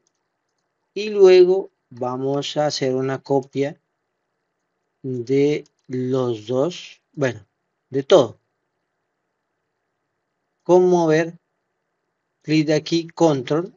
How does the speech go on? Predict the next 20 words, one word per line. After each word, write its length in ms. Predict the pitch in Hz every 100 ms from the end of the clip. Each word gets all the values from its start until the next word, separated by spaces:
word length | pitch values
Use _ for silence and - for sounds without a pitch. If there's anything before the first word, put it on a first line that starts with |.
| _
se 160 | - -
hace 240 | 120 120
la 140 | 147 165
copia, 500 | - 196 185 196 196 _ _ _ _ _ _ _ _ _
lo 260 | - 143 160
desplazamos 720 | 160 156 - 143 147 147 139
hasta 440 | - 143 139 - 135
este 220 | - 143
punto. 440 | - 117 104 _ - _ _ _ _ _ _ _ _ _
Aquí 640 | 123 131 - 185 185 180 185 _
solamente 960 | _ - 143 135 139 143 147 151 147 143
vamos 480 | 123 117 117 127 139
a 80 | 175
usar, 360 | 165 170 185 _ _ _ _ _ _ _ _ _ _
bueno, 300 | - 120 107 - _
aquí 300 | 127 - 143
voy 160 | 147 147
a 80 | 147
usar, 720 | - 151 151 151 151 147 143
mm, 360 | 147 143 143